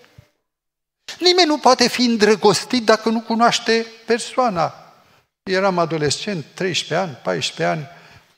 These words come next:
hormonii au început să lucreze în mine și eram îndrăgostit, dar n-aveam pe nimeni. Adică plângeam cu capul în pernă, și mi-amintesc la Iud, la bunici, plângeam după ea, dar ea nu exista.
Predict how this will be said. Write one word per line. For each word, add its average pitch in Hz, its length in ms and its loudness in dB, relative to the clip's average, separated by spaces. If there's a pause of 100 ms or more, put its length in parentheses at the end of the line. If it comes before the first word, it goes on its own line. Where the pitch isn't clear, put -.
(120)
hormonii 175 400 -2
au 131 60 -2
început 127 360 -8
să - 120 -10
lucreze 127 420 -6
în 113 180 -6
mine 160 280 -2
și 147 280 -2 (380)
eram 208 220 2
îndrăgostit, 180 520 0
dar 147 120 2
n-aveam 147 300 0
pe 143 120 -4
nimeni. 110 480 -8 (180)
Adică 180 300 -2
plângeam 175 440 -2
cu 151 140 -12
capul 160 300 -2
în 135 60 -6
pernă, 139 280 -2
și - 120 -16
mi-amintesc 131 420 -4
la 131 120 0
Iud, 123 220 -6
la 127 80 0
bunici, 123 520 -6 (300)
plângeam 180 380 0
după 170 240 2
ea, 165 260 4
dar 139 160 0
ea 165 120 0
nu 165 120 -2
exista. - 680 -8